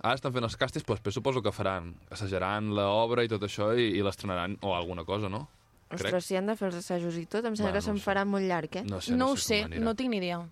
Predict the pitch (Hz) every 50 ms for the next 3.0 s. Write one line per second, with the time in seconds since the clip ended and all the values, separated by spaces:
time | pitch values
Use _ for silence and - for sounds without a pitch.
0 | - - - 190 190 - 127 117 101 101 - 190 - - 180 170 165 165 - -
1 | 151 170 - - - 104 107 104 117 110 110 107 104 107 104 95 104 101 - -
2 | 117 123 127 113 - 120 110 117 117 98 101 95 95 - 101 104 117 127 135